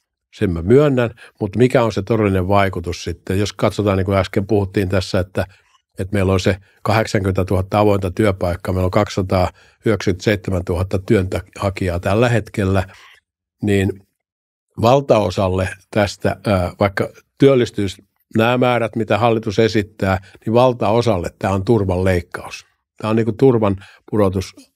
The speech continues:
alaspäin, niinku vääjäämättä. Ja, ja, ja, ja sitten, ää, tässä tulee toinen asia, joka,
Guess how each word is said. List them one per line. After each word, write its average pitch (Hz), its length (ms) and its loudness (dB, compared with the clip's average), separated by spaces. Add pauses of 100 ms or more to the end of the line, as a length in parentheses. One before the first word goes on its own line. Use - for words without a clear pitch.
alaspäin, 92 800 -4
niinku 107 460 -6 (160)
vääjäämättä. 95 960 -2 (520)
Ja, 92 280 -4
ja, 92 220 0
ja, 92 180 -2 (560)
ja 104 80 2
sitten, 131 500 2
ää, 95 140 -2
tässä 110 260 0
tulee 113 260 2
toinen 139 420 2
asia, 95 260 -6
joka, 95 480 -2